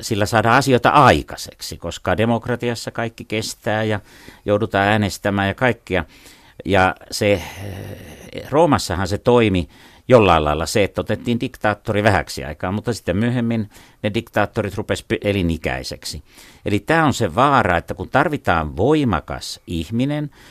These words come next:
erityinen persoona kriisiaikana johonkin tällaiseen, mutta sitten rauhan aikana ja normaalin tämmönen ihminen voi olla ihan peto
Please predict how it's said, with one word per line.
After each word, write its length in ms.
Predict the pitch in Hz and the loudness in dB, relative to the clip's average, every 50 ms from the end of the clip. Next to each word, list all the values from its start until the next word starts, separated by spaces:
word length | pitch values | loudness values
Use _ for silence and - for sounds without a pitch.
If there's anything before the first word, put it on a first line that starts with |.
| - - - | -14 -6 -2
erityinen 520 | - 131 143 117 - 95 90 82 80 71 | 2 2 2 2 0 0 0 0 0 -2
persoona 720 | - - 110 127 135 139 127 - - 117 110 104 101 95 | 0 2 2 2 2 0 -4 -4 -2 -2 0 0 -2 -4
kriisiaikana 1080 | - - - 123 135 120 95 76 - - 69 55 67 65 60 - - - 73 78 78 78 | -6 -6 -2 0 2 2 2 2 -2 -6 -8 -10 -10 -14 -14 -12 -10 -10 -8 -8 -6 -6
johonkin 560 | 90 92 90 98 90 82 - 92 85 85 80 - | -4 -4 -4 -4 -4 -4 -4 -4 -4 -4 -4 -4
tällaiseen, 560 | 95 87 85 78 73 73 - - 71 76 73 _ - - - - - - - - - - - | -4 -4 -4 -4 -6 -8 -8 -10 -10 -12 -12 _ -20 -20 -20 -20 -20 -20 -20 -20 -10 -4 -2
mutta 240 | 113 107 - - 92 | -2 -2 -2 -4 -2
sitten 300 | - 117 - - 110 98 | -2 -2 -2 0 -2 0
rauhan 460 | 110 139 165 170 139 127 98 82 82 | 4 4 4 4 4 4 2 2 0
aikana 400 | 76 76 73 - 85 80 80 82 | -2 -2 -4 -4 -6 -4 -4 -2
ja 100 | 87 95 | -2 0
normaalin 560 | 113 131 127 120 104 92 85 80 78 78 78 | 0 2 2 2 0 0 0 -2 -2 -4 -4
tämmönen 420 | - 90 87 90 87 85 85 90 | -4 -4 -2 -2 -2 -2 -2 -2
ihminen 340 | 95 85 90 85 85 85 80 | -2 -2 -2 -2 -2 -4 -4
voi 120 | 82 87 85 | -4 -4 -4
olla 120 | 92 98 | -4 -4
ihan 220 | 98 107 123 117 | -4 -4 -4 -4
peto 420 | 120 127 104 - - - 65 60 | -2 -2 -2 -2 -2 -8 -16 -16